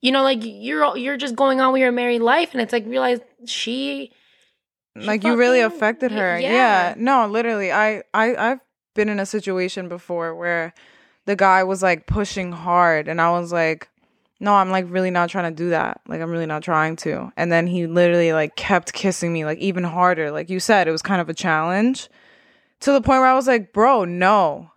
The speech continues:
Speaker 2: And then after, like, a couple seconds, I guess he realized and he was like, "I'm sorry. I didn't realize that you were that serious." Like, what? Why can't you take me serious the first
Speaker 1: Yeah.
Speaker 2: time?
Speaker 1: Well, I'm really glad that at least you got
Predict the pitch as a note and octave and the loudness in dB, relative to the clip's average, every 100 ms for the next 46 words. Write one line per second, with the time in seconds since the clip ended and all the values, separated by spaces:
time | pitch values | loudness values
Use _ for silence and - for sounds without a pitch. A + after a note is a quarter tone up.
0 | _ - G3+ G#3 G#3 G3+ G3+ - _ _ | _ 0 2 2 2 0 -4 -12 _ _
1 | _ _ _ _ G3 G3 G#3+ G#3 G3 F#3 | _ _ _ _ 2 2 2 -2 -2 -4
2 | F#3+ F3+ F#3 F#3+ F3+ E3+ F3 F#3 F#3+ E3+ | -4 -2 -4 -2 -6 -6 -2 -2 -2 -4
3 | E3 F#3+ F3+ E3 E3 E3+ F#3 F3+ E3 E3 | 2 4 6 4 0 -4 -2 -2 0 0
4 | D#3 _ _ _ _ _ _ _ _ F3+ | 0 _ _ _ _ _ _ _ _ -2
5 | F3+ - F3+ F#3+ F#3 E3 E3+ F3 F3 E3+ | -2 0 2 4 4 2 -2 -2 0 0
6 | F3 E3+ F3+ F#3 E3+ E3 E3 D#3+ E3 E3 | 0 -2 -2 0 0 0 -2 -4 -4 -4
7 | D#3+ D#3 F3 _ _ - - E3 D#3 - | -4 -6 -10 _ _ -20 -8 -4 -4 0
8 | F#3+ G3 F#3 D#3 - G3 G3+ A3+ D4 G4 | 2 2 2 -2 -2 -2 0 4 6 4
9 | C4 A3 A#3+ D4+ - D#4 D4 C#4 F4 C#4 | 2 4 6 4 2 0 2 2 0 0
10 | C4 C#4 - B3+ C4 B3+ C4 G#3+ G#3+ G3 | 0 0 2 2 2 0 -2 0 2 2
11 | G3 G#3 F3 D#3+ E3 B3 C4+ C4 C4+ B3 | 2 2 2 -2 -6 -2 0 0 -2 -4
12 | C4 C#4+ E4+ - A#3 A3+ A#3+ B3 A#3+ A3 | -6 -6 -6 -2 -2 0 -2 0 -2 -4
13 | G#3 - A3+ G#3 F3 F#3+ | -6 -4 -4 0 0 0